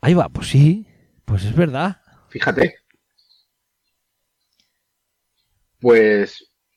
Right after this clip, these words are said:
Speaker 2: no sé, a mí lo he jugado bastante, ¿eh? Y, y me parece divertido. Me parece, me parece un juego que está chulo.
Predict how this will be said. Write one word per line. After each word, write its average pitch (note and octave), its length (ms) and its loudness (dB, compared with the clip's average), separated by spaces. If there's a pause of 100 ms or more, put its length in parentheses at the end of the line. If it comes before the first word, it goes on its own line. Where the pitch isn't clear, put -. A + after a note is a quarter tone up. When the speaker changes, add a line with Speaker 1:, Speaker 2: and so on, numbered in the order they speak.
(460)
Speaker 2:
no B2+ 160 -2
sé, - 240 -8 (220)
a A#2 160 -8
mí A#2+ 540 2
lo A#2+ 100 0
he A#2 40 0
jugado B2+ 240 2
bastante, F#2 560 -6
¿eh? A#2 60 -8 (120)
Y, E2+ 560 -10 (1800)
y C3+ 60 4
me C3+ 100 4
parece A2+ 260 2
divertido. F2+ 420 -4 (160)
Me G2 160 -8
parece, F#2 420 -6
me F#2 140 -10
parece F2+ 160 -14
un F#2 80 -20
juego G2 180 -16
que F#2 60 -20
está - 160 -20
chulo. - 340 -20